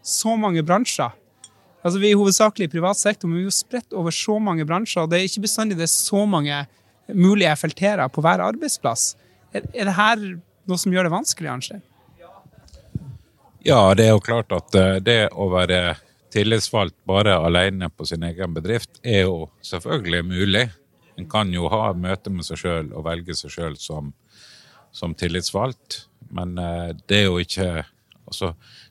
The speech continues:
Speaker 2: det er jo ikke det vi sier, ser med å være bedriftstillitsvalgt, selv om det er veldig viktig at en blir representert, og det er kanskje også veldig viktig at en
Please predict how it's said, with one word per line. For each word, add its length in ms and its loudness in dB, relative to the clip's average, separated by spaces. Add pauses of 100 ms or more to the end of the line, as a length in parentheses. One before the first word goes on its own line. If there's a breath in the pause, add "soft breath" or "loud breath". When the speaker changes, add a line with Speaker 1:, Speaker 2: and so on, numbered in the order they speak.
Speaker 2:
det 80 0
er 60 2
jo 100 -4
ikke 180 -2
det 100 6 (120)
vi 60 -2 (100)
sier, 340 -8
ser 320 2
med 240 -4
å 220 -8
være 240 -4
bedriftstillitsvalgt, 880 -6
selv 160 -4
om 140 -6
det 80 -4
er 100 -2
veldig 300 -2
viktig 260 -2
at 140 -4
en 160 -6
blir 180 -4
representert, 800 -4 (580 loud breath)
og 120 -6
det 100 0
er 100 -6
kanskje 240 -2
også 240 -6
veldig 300 -6
viktig 260 -8
at 220 -10
en 160 -10